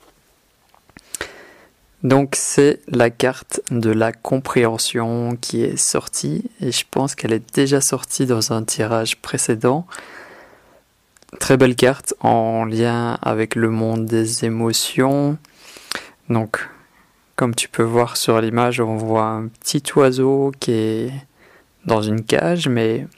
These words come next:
on sait pas trop si la cage est vraiment réelle ou pas. Et il voit tous ses petits amis, euh, qui sont en train de voler en,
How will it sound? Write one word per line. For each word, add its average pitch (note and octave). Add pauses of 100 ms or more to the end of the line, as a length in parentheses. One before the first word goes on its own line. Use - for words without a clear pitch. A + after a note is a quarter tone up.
(320)
on A#2+
sait -
pas B2+
trop C#3+
si C#3
la A#2
cage A#2
est A2+
vraiment A2+
réelle A2+
ou A#2
pas. A#2+ (960)
Et A2+
il A2
voit A2+
tous -
ses B2
petits -
amis, A2+
euh, G#2+
qui B2+
sont -
en A2+
train A2+
de A2
voler A2+
en, B2+